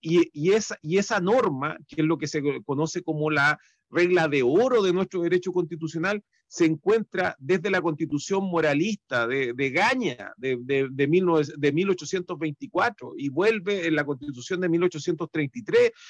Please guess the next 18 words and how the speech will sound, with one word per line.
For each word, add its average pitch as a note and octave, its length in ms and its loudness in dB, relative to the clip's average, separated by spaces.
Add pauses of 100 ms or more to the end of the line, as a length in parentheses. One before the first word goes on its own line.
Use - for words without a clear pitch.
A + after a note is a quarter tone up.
(120)
y C#4+ 140 2
la D3 120 4
vuelven G3 440 4
a F3+ 80 -2
colocar E3+ 400 0
en F#3 120 2
la D#3+ 140 2
de D3 160 0
mil F#3 160 0
nue-, E3+ 280 0
de D3 400 2
mil E3 200 4
novecientos F3 360 -2
veinticinco, D#3+ 760 -6
y C#3+ 100 0
la D#3 160 4
logran, F3+ 600 4
la, D#3 200 0